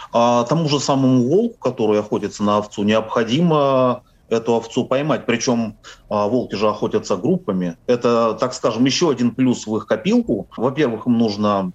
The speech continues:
м, подкарауливать овец, избегать встречи с людьми при этом, с собаками, которые охраняют овец.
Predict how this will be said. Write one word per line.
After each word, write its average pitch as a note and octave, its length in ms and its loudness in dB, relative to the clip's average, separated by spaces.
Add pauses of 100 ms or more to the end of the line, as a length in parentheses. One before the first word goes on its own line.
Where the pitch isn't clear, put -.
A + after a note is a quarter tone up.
(120)
м, G#2+ 240 -2
подкарауливать A2+ 720 0
овец, D3+ 340 2
избегать B2 440 -2
встречи A#2+ 440 0
с - 320 -2 (200)
людьми A#2 520 2
при C3+ 180 0
этом, C#3+ 380 0
с A2+ 180 0
собаками, D3 460 0
которые D3 300 0
охраняют C#3+ 520 0
овец. C#3 400 0